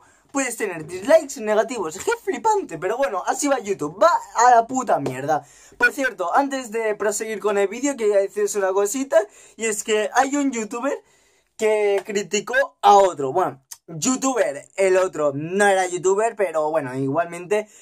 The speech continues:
lo criticó. Auronplay, sí, Auronplay criticó a otro y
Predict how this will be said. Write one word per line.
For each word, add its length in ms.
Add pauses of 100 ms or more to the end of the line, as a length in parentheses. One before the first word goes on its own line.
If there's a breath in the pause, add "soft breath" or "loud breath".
(120)
lo 140
criticó. 580
Auronplay, 640
sí, 420
Auronplay 680 (220 loud breath)
criticó 680
a 300
otro 340 (460 soft breath)
y 720